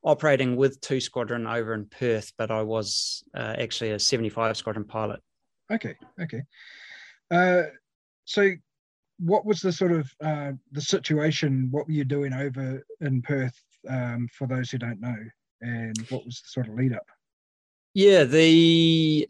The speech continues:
Speaker 1: two Squadron, obviously, uh, normally being based over in Nowra, had a percentage of its hours, uh, partially paid for by the Australian government and,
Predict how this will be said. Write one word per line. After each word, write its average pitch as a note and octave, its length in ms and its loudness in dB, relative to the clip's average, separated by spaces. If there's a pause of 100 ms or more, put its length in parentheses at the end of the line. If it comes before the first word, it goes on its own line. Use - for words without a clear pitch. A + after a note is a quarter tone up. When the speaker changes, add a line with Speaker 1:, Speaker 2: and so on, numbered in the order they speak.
(140)
Speaker 1:
two G3 140 6
Squadron, D3+ 340 4
obviously, C#3+ 500 4
uh, B2+ 180 2 (240)
normally C3+ 400 -2
being A#2+ 200 -4
based B2+ 400 -6
over A#2+ 300 -6 (100)
in A#2+ 320 -6
Nowra, B2+ 520 2 (180)
had B2+ 400 -4
a B2 160 -4
percentage A#2+ 480 -2
of A#2 140 0
its A#2 160 -4
hours, A#2+ 720 0 (280)
uh, A#2 220 -6
partially B2+ 380 -2
paid A#2+ 220 -6
for B2+ 140 -8
by A#2+ 140 -2
the A#2 100 -2
Australian A#2 460 -2
government C3+ 420 0
and, A2+ 380 -6